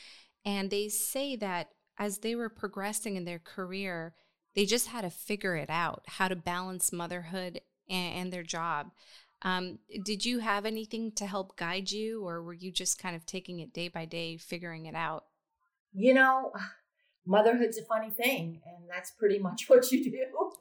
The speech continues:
Speaker 1: <laughs>
Speaker 2: and you figure it out. Um,
Speaker 1: Right.
Speaker 2: I had a lot of support, uh, from my parents who helped pick up my kids from school and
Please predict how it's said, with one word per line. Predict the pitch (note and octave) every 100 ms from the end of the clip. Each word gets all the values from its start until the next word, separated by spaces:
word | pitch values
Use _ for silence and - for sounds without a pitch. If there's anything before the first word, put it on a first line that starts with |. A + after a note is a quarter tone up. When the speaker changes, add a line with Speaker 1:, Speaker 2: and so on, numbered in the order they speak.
| -
Speaker 1:
<laughs> | - - - B3
Speaker 2:
and | G3 F#3+ G3
you | F#3
figure | G#3+ G#3+ G#3 G3
it | F#3
out. | F3+ G3 C4 - - _ _ -
Um, | F#3+
Speaker 1:
Right. | E3 E3+ E3 - _ _ _ -
Speaker 2:
I | G#3
had | A3 G#3 G3
a | F#3
lot | E3+ F3+ F#3
of | F#3+ -
support, | - G3+ - F3+ F#3+ A#3+ - - _ _ _ _ _
uh, | F3 F3 D#3+ D#3 - - -
from | F3+ D#3+ E3
my | F#3 F3 - _ _ -
parents | E3+ F3+ A3+ A#3+ - - -
who | F3+ D#3+ D#3 _ _ _ _ _ _ _ _ _
helped | - E3+ E3 -
pick | G#3+ F#3+
up | F#3 F3+
my | E3+
kids | F3 G3 F#3+ -
from | - F#3+
school | G3 - F3+ F3 G3 A#3+ C4+
and | E3 D#3 D#3 E3 E3